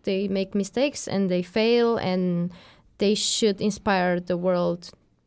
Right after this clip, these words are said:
by their stories of how they deal with these things. And that's, uh, our last events, uh, we noticed that what the event did to people was,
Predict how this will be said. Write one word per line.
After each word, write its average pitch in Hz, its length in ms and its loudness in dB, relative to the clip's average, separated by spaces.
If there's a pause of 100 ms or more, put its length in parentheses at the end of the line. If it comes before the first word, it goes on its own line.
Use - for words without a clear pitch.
(180)
by 185 200 -2
their 196 180 -2
stories 180 500 -2
of - 280 -8 (100)
how 208 160 4
they 190 160 2
deal 190 320 0 (480)
with 190 200 0 (100)
these 180 260 0
things. 180 440 -4
And 185 300 -2
that's, 208 300 -4 (880)
uh, 226 360 2 (540)
our 262 240 4
last 285 260 4
events, 247 540 0 (540)
uh, 208 160 0
we 214 280 0
noticed 208 440 0
that 190 280 -2
what 196 220 -4
the 208 100 -2
event 208 500 -4 (380)
did 240 260 -2
to 220 120 -2
people 202 420 -4
was, 175 460 -4